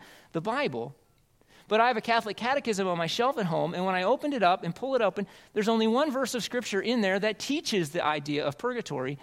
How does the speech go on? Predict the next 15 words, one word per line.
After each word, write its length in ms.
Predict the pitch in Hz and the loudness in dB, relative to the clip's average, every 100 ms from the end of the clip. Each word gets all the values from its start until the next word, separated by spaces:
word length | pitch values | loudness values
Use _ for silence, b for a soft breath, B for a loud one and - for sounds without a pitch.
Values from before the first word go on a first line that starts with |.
| B - | B -4
and 80 | |
it 20 | 208 | 0
has 180 | 208 | 2
nothing 600 | 214 214 269 277 254 247 | 4 4 4 0 -2 -2
to 100 | 240 | -2
do 240 | 196 226 240 | -4 -4 -4
with 140 | 160 | -4
purgatory 520 | - 190 185 - 185 | -4 -6 -6 -8 -6
whatsoever. 640 | 185 190 - 196 196 151 135 _ _ _ _ _ _ _ _ - | -6 -8 -8 -10 -8 -12 -16 _ _ _ _ _ _ _ _ -8
I 40 | |
was 100 | 147 | -6
just 120 | 151 - | -6 -2
sharing 280 | 170 160 | 0 0
that 140 | 143 - | -2 -4
with, 240 | 123 - | -8 -10